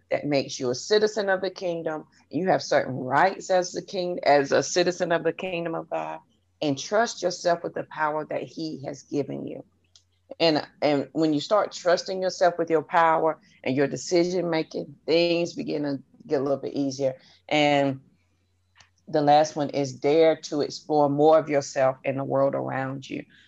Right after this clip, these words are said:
Some of us, we are just bent on not moving, not growing, staying where we are,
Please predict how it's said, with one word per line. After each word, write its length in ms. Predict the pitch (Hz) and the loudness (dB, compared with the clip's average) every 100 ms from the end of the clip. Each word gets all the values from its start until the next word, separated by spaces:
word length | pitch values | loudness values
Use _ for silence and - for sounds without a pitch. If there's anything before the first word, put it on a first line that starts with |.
| _ | _
Some 280 | - 151 156 | -6 -2 0
of 140 | 156 151 | 0 2
us, 280 | 147 143 - | 0 0 -6
we 360 | 143 147 143 - | -2 0 0 0
are 320 | 143 143 143 | 0 0 -6
just 460 | 135 143 139 - _ _ _ _ _ _ - | -4 -2 -2 -6 _ _ _ _ _ _ -12
bent 460 | 120 175 160 151 - | 2 4 6 2 0
on 220 | 151 135 | 2 4
not 260 | 143 131 | 2 2
moving, 800 | 143 151 190 185 214 208 214 220 214 _ _ | 2 4 4 4 2 2 0 -6 -10 _ _
not 340 | - 147 135 139 | -2 0 0 -4
growing, 640 | 127 165 185 190 202 202 - _ | 2 6 6 4 0 -6 -12 _
staying 440 | - 160 151 139 | -4 0 2 2
where 160 | 135 139 | 0 0
we 220 | 139 127 - | -2 -2 4
are, 560 | 170 180 175 175 180 | 4 6 4 2 -2